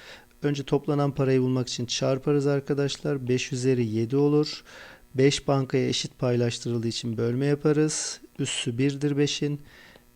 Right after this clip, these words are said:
Üsler çıkarılır ve beş üzeri altı olarak cevaba ulaşırız. C olur.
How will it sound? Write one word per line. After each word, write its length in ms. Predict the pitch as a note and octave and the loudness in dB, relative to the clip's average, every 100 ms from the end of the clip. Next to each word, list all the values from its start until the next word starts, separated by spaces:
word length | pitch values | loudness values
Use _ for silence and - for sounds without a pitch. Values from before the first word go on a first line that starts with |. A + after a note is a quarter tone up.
| _ - _ | _ -20 _
Üsler 440 | D3 - - B2+ A#2 | -6 -4 0 0 0
çıkarılır 1000 | - - D3+ C#3+ C#3+ D3+ D3+ - - - - | -4 -2 0 2 4 4 2 -4 -10 -12 -6
ve 280 | C3 C3+ B2+ | -4 -2 -2
beş 220 | B2+ - | -2 -2
üzeri 720 | B2 A#2+ A#2+ B2 C3 C3+ D3 - _ _ - - _ - _ _ | -4 0 0 2 2 0 -2 -10 _ _ -20 -20 _ -20 _ _
altı 440 | - A#2+ A#2 - C#3 | -2 0 0 0 0
olarak 680 | B2+ A2+ A2+ B2+ - - - | 2 2 0 -2 -6 -20 -18
cevaba 500 | - A#2 A2+ A2+ A2 | -8 -4 -2 -2 -4
ulaşırız. 600 | A#2+ A#2+ A#2 - B2+ C3 B2 | -4 -4 -6 -6 -6 -6 -6
C 260 | A#2+ B2 | -6 -4
olur. 340 | - - - | -6 -10 -12